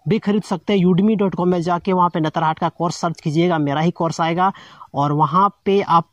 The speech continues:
पेड करने के बाद आपको सारा, मतलब वीडियो, सब वीडियो आप एक्सेस कर पाएंगे, ठीक है।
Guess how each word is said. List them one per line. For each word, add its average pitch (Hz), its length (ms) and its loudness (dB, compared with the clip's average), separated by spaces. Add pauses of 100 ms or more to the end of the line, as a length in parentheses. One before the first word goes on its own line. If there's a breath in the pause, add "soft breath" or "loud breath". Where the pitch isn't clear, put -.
(160)
पेड 208 240 0
करने 185 300 0
के 180 120 -2
बाद 160 240 2
आपको 160 260 -2
सारा, 160 440 0 (180)
मतलब 156 260 -2
वीडियो, 180 200 4
सब 185 240 -2
वीडियो 190 180 0
आप 160 120 -4
एक्सेस 156 320 -8
कर 131 160 -6
पाएंगे, 113 460 -8 (400)
ठीक 170 120 0
है। 214 100 -2